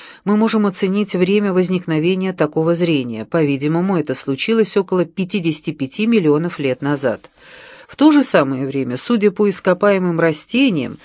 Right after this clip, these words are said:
происходили существенные изменения в составе древних лесов. До этого периода в лесах преобладали фикусы и пальмы, плоды которых вкусны и питательны, но окрашены примерно одинаково.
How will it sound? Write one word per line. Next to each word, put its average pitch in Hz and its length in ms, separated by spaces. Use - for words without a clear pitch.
происходили 254 600
существенные 220 840
изменения 180 520
в 220 60
составе 170 500
древних 151 540
лесов. - 500
До 151 440
этого 147 380
периода 143 640
в - 80
лесах 277 480
преобладали 160 560
фикусы 226 540
и 240 40
пальмы, 151 500
плоды 143 300
которых 139 480
вкусны 190 440
и 285 40
питательны, 151 760
но 320 240
окрашены 311 540
примерно 233 460
одинаково. 123 680